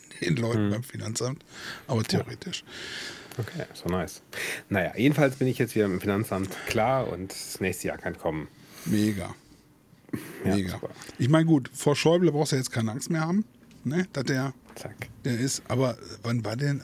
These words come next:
Speaker 1: wann war der eigentlich raus aus der Nummer? Der hat doch auch
Speaker 2: Schon ein
Speaker 1: irgendwann,
Speaker 2: Weilchen, glaub ich.
Speaker 1: der hat doch, ja.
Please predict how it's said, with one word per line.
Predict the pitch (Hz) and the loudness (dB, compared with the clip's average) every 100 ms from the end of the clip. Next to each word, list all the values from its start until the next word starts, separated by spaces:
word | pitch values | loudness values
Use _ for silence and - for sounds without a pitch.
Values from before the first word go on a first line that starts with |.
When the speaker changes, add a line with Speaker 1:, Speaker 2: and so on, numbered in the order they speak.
| 113 | -6
Speaker 1:
wann | 110 104 | -6 -4
war | 107 | -4
der | 110 139 | -4 -4
eigentlich | 175 160 117 - - | -2 -2 -2 -6 -4
raus | 160 - | -4 -4
aus | - | -4
der | - 98 | -4 -4
Nummer? | 101 101 104 - - - - - - - - - - | -6 -6 -8 -10 -18 -20 -20 -20 -20 -20 -20 -14 -4
Der | 123 | 0
hat | |
doch | 185 160 | 2 0
auch | 165 | -4
Speaker 2:
Schon | - | -2
ein | 156 | -2
Speaker 1:
irgendwann, | 143 165 160 | 0 0 -2
Speaker 2:
Weilchen, | - - 78 | -2 -6 -4
glaub | 76 78 | -4 -6
ich. | 80 - - | -12 -12 -8
Speaker 1:
der | 120 | -6
hat | 131 | -4
doch, | 107 - - 135 131 | -4 -6 -10 -8 -4
ja. | 131 113 | -4 -6